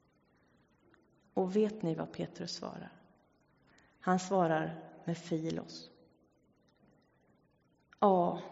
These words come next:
du vet att jag har dig kär." Vid andra frågan så använder Jesus samma ord igen, agape.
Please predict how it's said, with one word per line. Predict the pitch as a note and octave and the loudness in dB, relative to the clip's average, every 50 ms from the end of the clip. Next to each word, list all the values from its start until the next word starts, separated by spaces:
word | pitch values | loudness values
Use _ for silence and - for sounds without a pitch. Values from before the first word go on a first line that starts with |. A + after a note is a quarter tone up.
| - - - - - - - - - _ - | -16 -18 -18 -20 -20 -20 -20 -20 -20 _ -10
du | F3+ F3+ F3 G3+ F#3+ | -8 -2 0 2 4
vet | F#3 G#3 G#3 G#3 G#3 - - - | 6 4 4 4 0 -6 -8 -6
att | - F3 - - | -6 -6 -4 -6
jag | F3 E3+ | -6 -4
har | E3+ E3+ E3+ | -4 -4 -4
dig | E3 E3 E3 | -4 -4 -6
kär." | E3 - - - B3 A#3 A3 G3 - - - - - - - _ _ _ _ _ _ _ _ _ _ _ _ _ _ _ _ _ _ _ _ _ _ _ _ - - - - - - - - - | -6 -8 -6 -6 -6 -6 -6 -8 -10 -12 -14 -18 -20 -20 -20 _ _ _ _ _ _ _ _ _ _ _ _ _ _ _ _ _ _ _ _ _ _ _ _ -20 -20 -18 -16 -14 -14 -14 -2 4
Vid | - G#3 - | 6 8 12
andra | - A#3+ B3 B3 B3 A#3+ A#3+ C4+ D#4+ E4 | 12 12 12 12 12 12 12 10 10 8
frågan | - - F#4 E4+ C#4 A3+ - G3 F#3+ G3 G#3+ | 8 6 8 8 8 8 8 6 6 6 4
så | G3+ - | 4 6
använder | - A#3+ B3 A#3+ A3 G3 F#3+ F#3+ F#3 G3+ | 8 10 10 10 10 8 8 8 8 8
Jesus | G#3 G3+ F#3+ F#3 - F#3+ F#3 - | 8 8 6 6 4 0 -2 0
samma | - G3+ G3 F#3+ F#3 F#3 F3+ - | 2 4 4 6 6 4 4 4
ord | - F#3 F#3 F#3 F3 | 2 2 2 2 2
igen, | F#3+ G3 G3+ B3+ A#3+ F3+ F#3+ B3 B3+ A#3+ - | 2 2 4 6 6 6 8 8 6 6 6
agape. | F3+ F3+ F3 - F#3+ F#3 - - - - - - - | 2 0 0 0 -2 -4 -6 -10 -12 -8 -8 -6 -6